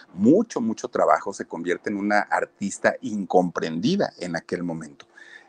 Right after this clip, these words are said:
Le fue tan mal y, y empezó a perder tanto cliente que fíjense que cuando le llega la oportunidad de trabajar haciendo cosas comerciales, tuvo que hacerlo, ¿eh? Tuvo, tu-, tuvo que hacerlo, tan es así que Alfonso Cuarón,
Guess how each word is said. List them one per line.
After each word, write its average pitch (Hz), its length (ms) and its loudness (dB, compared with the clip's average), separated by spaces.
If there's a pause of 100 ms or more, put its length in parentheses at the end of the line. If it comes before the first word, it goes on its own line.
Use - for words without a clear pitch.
Le 113 200 0
fue 170 200 2
tan 175 360 6
mal 95 360 4
y, 107 200 -6
y 101 220 0
empezó 95 340 -2
a 131 100 0
perder 113 400 2
tanto 104 420 -2
cliente 95 520 -6 (560)
que 123 120 0
fíjense 165 480 -2
que - 120 -18
cuando 98 540 4
le 107 260 0
llega 147 240 4
la 202 120 4
oportunidad 95 760 2 (120)
de 92 220 -4
trabajar 87 720 4 (280)
haciendo 156 560 2
cosas 135 340 0
comerciales, 104 840 4 (280)
tuvo 339 240 8
que - 100 0
hacerlo, 170 540 6
¿eh? 339 100 4 (300)
Tuvo, 170 300 8
tu-, 135 160 6
tuvo - 280 2
que - 100 -2
hacerlo, 113 420 0
tan 110 220 0
es 127 120 -2
así 147 260 -4
que - 300 -2
Alfonso 170 600 0
Cuarón, 95 440 6